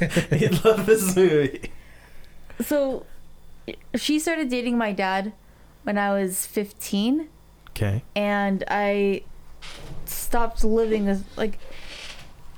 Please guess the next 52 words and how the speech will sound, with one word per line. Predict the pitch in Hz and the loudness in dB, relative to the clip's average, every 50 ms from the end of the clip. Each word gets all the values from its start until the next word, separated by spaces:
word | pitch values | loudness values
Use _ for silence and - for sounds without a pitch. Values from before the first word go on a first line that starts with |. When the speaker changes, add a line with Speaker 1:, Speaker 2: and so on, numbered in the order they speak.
| - - | -6 -6
Speaker 3:
I | 233 | -4
stopped | 226 277 262 254 254 | -2 -2 -2 0 0
living | 254 233 233 220 | 0 0 0 0
with | 220 220 | 0 0
my | 196 185 | 0 0
dad | 185 180 175 175 | 2 0 0 0
when | 175 180 | 0 0
I | 175 | 0
was | 175 175 185 | -2 -2 -2
around | 180 180 175 175 175 - | -2 -2 0 -2 -2 -2
sixteen. | - - 202 202 - - - 175 165 - 175 208 202 - - - - - - - - | -2 -4 -2 -2 -4 -6 -4 -4 -2 -2 -2 -4 -4 -8 -12 -18 -18 -18 -18 -18 -16
So | - - 269 262 | -8 -4 -2 -2
she, | - - - - - - - - | -2 -2 -6 -8 -10 -12 -10 -6
I've | - 269 269 | -4 -2 0
known | 269 311 349 359 | 2 2 2 2
her | 359 349 320 | 0 -2 0
for | 311 330 311 | 0 -2 -2
a | |
long | 302 294 285 285 285 | 0 0 0 0 0
time, | 285 320 294 277 285 277 | 0 0 0 0 0 0
but | 262 226 214 214 | 0 -2 -2 -4
she | - - 285 | -4 -4 -2
doesn't | 262 302 277 285 262 - | 0 0 0 0 0 0
know | - 240 240 240 | 0 0 2 2
me | 240 233 220 214 | 2 2 2 2
very | 202 196 202 196 190 185 180 175 | 2 2 2 2 2 0 0 -2
well. | 185 196 185 - - - - - 220 - - - - - - - | -2 -2 -2 -2 -2 -4 -6 -8 -10 -12 -16 -20 -20 -14 -4 0
Speaker 2:
Okay. | 117 117 - - 107 113 120 - - - - - - - - - - - - - - - - - - - - - | 0 0 0 -2 -6 -8 -10 -12 -16 -20 -20 -20 -20 -20 -20 -20 -20 -20 -20 -20 -20 -20 -20 -20 -20 -20 -16 -10
Speaker 3:
So | - - 196 | -6 -2 -2
I'd | 233 220 | 0 0
be | 247 240 226 | 2 2 2
very | 202 185 190 208 220 214 208 202 190 190 | 0 0 2 2 2 4 4 2 -2 -2
curious | - - 202 196 185 180 175 185 | -2 0 2 2 2 2 0 0
if | 185 180 | -2 -2
she | - - 208 | 0 0 0
were | 196 185 185 185 175 | 2 2 2 0 0
to | 180 180 | 0 -2
try | - 202 185 | -2 -2 -2
to | 170 | -4
play | - - - - 190 185 185 | -6 -6 -4 -2 -2 -2 -2
to | - - 190 | -2 -2 -2
my | 185 180 175 175 | 0 0 0 0
likes. | 175 175 175 196 247 - - - - - - - - - - - - - - - | -2 -2 -2 -2 -2 -4 -4 -6 -6 -6 -6 -10 -16 -20 -20 -20 -20 -14 -4 0
Speaker 1:
I | 139 | 2
think | 151 170 180 | 4 4 4
she'll | - - 180 | 4 2 2
just | 151 143 - - | 2 0 0 2
be | 156 | 4
like, | 143 139 131 127 | 4 4 4 2
"You | 139 151 160 156 | 4 4 6 6
like, | 160 160 160 151 143 - | 6 6 4 2 2 2
uh, | 156 147 147 143 139 135 131 127 123 | 4 4 6 6 4 4 4 2 0